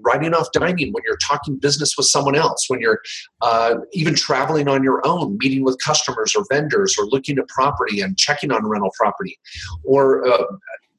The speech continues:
we could talk about, um, entertainment and, uh, technology, writing off your Apple Watch and, and your iPads and your computers and laptops.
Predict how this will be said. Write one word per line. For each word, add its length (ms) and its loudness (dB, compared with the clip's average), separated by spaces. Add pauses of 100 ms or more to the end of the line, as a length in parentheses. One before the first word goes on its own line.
(260)
we 100 -4
could 140 2
talk 240 0
about, 320 4
um, 260 0
entertainment 680 0 (280)
and, 460 2 (560)
uh, 300 4 (360)
technology, 720 0
writing 300 2
off 180 0
your 160 0
Apple 360 -2
Watch 360 0
and, 160 -6 (400)
and 320 0
your 340 2
iPads 520 0
and 80 -8
your 120 -4
computers 580 0
and 160 -4
laptops. 580 -2